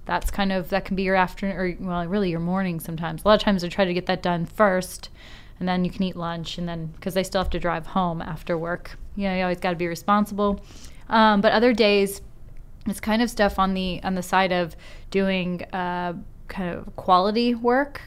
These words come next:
So I will have to look through our procedures, make sure everything's documented correctly, um, look at instruments to make sure they're all calibrated so we kn-, we know we're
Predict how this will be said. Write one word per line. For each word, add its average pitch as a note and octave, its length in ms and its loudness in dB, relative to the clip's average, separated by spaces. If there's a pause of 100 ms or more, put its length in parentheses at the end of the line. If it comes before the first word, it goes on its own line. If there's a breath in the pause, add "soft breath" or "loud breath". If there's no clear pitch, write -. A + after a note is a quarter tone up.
So F#3 280 0
I F3+ 160 0
will F#3 440 0 (340 loud breath)
have G3+ 160 -2
to G3+ 100 -4
look G3 240 0
through G3 240 2
our F3 100 4
procedures, G3 800 -2
make F3 160 -2
sure - 160 -2
everything's F3+ 340 -2
documented F3+ 600 -2
correctly, F3+ 680 -2
um, E3 220 -4
look F3+ 160 -2
at F#3 160 -2
instruments F#3+ 640 -4
to - 120 -8
make F3+ 140 -4
sure - 160 -8
they're F3 140 -2
all E3 100 -2
calibrated F#3+ 840 0
so F3 180 -4
we F3 100 -4
kn-, E3+ 160 -8
we E3+ 120 -8
know E3 180 -6
we're D#3+ 200 -6